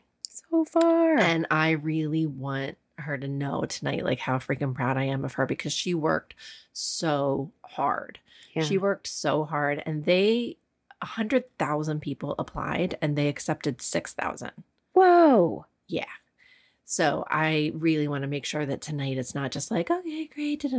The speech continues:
Speaker 2: Like, I really want her to know how proud I am of how sh-, how hard she worked. And I want her to go into, you know, school with her head held high, that she has earned her place there and she's gonna have an amazing time.
Speaker 1: Yeah, and making it about her accomplishments so far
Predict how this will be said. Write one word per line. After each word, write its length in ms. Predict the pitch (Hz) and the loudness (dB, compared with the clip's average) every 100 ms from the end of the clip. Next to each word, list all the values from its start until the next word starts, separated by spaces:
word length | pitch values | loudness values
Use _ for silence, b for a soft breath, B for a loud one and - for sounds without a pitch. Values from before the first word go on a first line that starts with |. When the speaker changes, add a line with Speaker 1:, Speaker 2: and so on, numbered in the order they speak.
| 185 | 0
Speaker 2:
Like, 240 | 160 - | 0 0
I 40 | 156 | 0
really 280 | 160 170 | 2 2
want 180 | 151 143 | 2 0
her 100 | 147 | -2
to 80 | 143 | -4
know 160 | 139 131 | -2 -2
how 140 | 139 | -4
proud 260 | - - - | -4 -4 -4
I 60 | |
am 180 | - - | -6 -6
of 140 | - | -6
how 100 | - | -6
sh-, 120 | - - | -8 -8
how 200 | - 139 | -4 -4
hard 280 | - - - | -2 -8 -6
she 140 | - | -4
worked. 260 | - - - | -4 -4 -2
And 100 | 139 | 0
I 80 | 127 | 0
want 200 | 107 107 | -2 -4
her 80 | |
to 80 | 123 | -6
go 260 | 131 - 127 | -2 0 2
into, 800 | - 123 127 - - - 127 - - | 2 2 2 0 -2 -2 -2 -6 -8
you 160 | - 139 | -8 -8
know, 140 | - | -6
school 280 | - - - | -8 -8 -8
with 120 | - | -8
her 100 | - | -8
head 240 | - - 226 | -6 0 2
held 300 | 226 208 208 | 4 2 2
high, 420 | 175 175 165 165 B B B B | 0 0 0 -2 B B B B
that 100 | 160 | -6
she 240 | - 175 | -2 -2
has 220 | 160 170 - | -2 -4 -4
earned 280 | 147 151 143 | -4 -4 -4
her 140 | 147 | -6
place 340 | 143 135 - - | -4 -4 -2 -2
there 340 | - - - | 0 0 -2
and 120 | - 135 | -4 -6
she's 160 | - | -6
gonna 160 | - 127 | -6 -4
have 120 | 139 | -2
an 80 | - | -4
amazing 380 | - - - 160 | -8 -8 -8 -10
time. 340 | - - - - - | -12 -12 -16 -12 -4
Speaker 1:
Yeah, 520 | 202 226 277 233 185 | -2 0 0 2 2
and 180 | 208 208 | 2 4
making 340 | 190 196 220 202 | 4 4 2 0
it 120 | 175 | 2
about 520 | 156 151 156 165 - _ _ _ _ _ _ _ | 0 0 0 0 -2 _ _ _ _ _ _ _
her 220 | - 175 | 0 0
accomplishments 840 | 160 - 165 160 160 - 151 143 - | 0 -2 -2 0 -2 0 -2 -2 -8
so 280 | - 151 139 | -2 0 0
far 500 | - 139 127 123 123 | 0 0 2 2 0